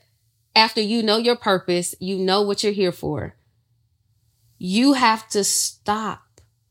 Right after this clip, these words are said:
comparing yourself to everybody that you, that inspires you.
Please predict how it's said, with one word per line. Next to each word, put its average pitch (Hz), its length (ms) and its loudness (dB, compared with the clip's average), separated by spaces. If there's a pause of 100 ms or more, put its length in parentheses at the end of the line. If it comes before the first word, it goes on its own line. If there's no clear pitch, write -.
(220)
comparing 220 1160 -6 (200)
yourself 175 1040 -2 (680)
to 185 340 -2
everybody 190 600 2
that 175 260 -2
you, 185 160 -2
that 180 160 2
inspires 160 540 -2
you. - 140 -10